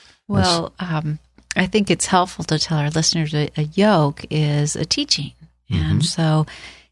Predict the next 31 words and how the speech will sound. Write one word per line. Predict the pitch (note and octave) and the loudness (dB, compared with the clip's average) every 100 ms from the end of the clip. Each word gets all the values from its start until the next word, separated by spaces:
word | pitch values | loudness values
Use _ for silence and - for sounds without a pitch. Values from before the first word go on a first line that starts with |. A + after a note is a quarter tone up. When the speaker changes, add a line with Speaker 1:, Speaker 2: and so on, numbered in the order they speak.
| - | 0
Speaker 2:
in | D#3+ D3+ D3+ D3 | 2 2 2 0
Jesus' | D#3+ D#3 - D3+ D#3 | -2 0 -2 -2 -2
days, | E3 G3 G3+ F3 | 0 2 0 -2
the | D#3+ | -2
rabbis | E3 F#3+ G#3+ D3+ C3 D#3+ G#3+ - - | 2 4 4 2 0 -2 -4 -6 -10
had | D3+ E3 D#3 | -6 -2 -2
a, | D3 - | -4 -6
had | D#3 D3+ | -6 -4
a | |
yoke | D#3 A#3 G#3+ A#2+ - - | 0 4 4 2 -4 -4
that | D3+ - | -4 0
was | D3+ D3+ | -2 0
their | D3 D3+ | 0 0
teaching. | - A3+ - C3+ - C#3 - | 0 0 0 0 -2 -6 -8
And | D3+ D#3+ | -8 -8
in | E3 | -8
that | E3+ E3+ | -6 -4
day, | D#3+ | -4
it | - | -4
was | E3 | -4
very | G#3 B3 | -2 0
legalistic. | A3 G#3 G#3 G#3+ A3 - | 2 2 2 2 0 -2
It | - | 0
was | D#3 | 0
very | G3+ F#3+ | 0 -2
heavy. | E3+ - F3+ D#3 - | -4 -2 0 0 0
It | D#3+ | -4
was | D#3+ | -4
very | E3+ F#3+ | -2 -2
hard. | E3+ - E3+ D#3+ B2+ F#2+ | -4 0 2 4 4 2
Speaker 1:
Mm-hmm. | G#2 F2 A2 | 2 4 2